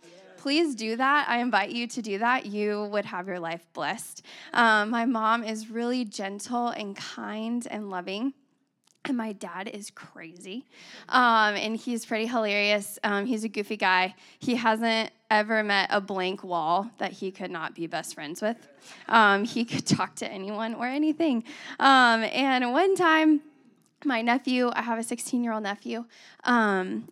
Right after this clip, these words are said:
Speaker 2: and he was telling my mom that he was having a hard time, like, understanding what God was like. And they were having this conversation,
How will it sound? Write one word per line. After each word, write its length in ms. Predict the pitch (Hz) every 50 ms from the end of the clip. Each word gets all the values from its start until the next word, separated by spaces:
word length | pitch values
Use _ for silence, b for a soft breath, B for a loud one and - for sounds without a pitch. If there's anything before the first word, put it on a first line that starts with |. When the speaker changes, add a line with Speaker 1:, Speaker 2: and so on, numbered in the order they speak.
| _ -
Speaker 2:
and 380 | 240 226 220 214 208 208 214 202
he 340 | - - - - 277 269
was 100 | 262 247
telling 320 | 240 - - 330 381 392 339
my 100 | 311 277
mom 260 | 254 247 233 233 233
that 100 | 220 214
he 140 | 226 - 254
was 120 | 240 233
having 300 | - 247 233 233 233 226
a 100 | - -
hard 300 | - - - 196 202 196
time, 480 | - - - 190 190 190 190 190 196 196 B B B B B B
like, 140 | 220 220 - -
understanding 840 | 240 247 254 262 240 233 - - 254 220 208 202 202 196 196 196 -
what 300 | - 247 226 226 - -
God 180 | - 196 185 -
was 180 | - 196 - -
like. 300 | 165 - - _ - _ -
And 120 | 233 233
they 80 | 233 226
were 160 | 208 202 - -
having 320 | - - 285 302 311 302 285
this 100 | 277 269
conversation, 680 | - 285 262 254 247 - 233 226 - 220 220 220 220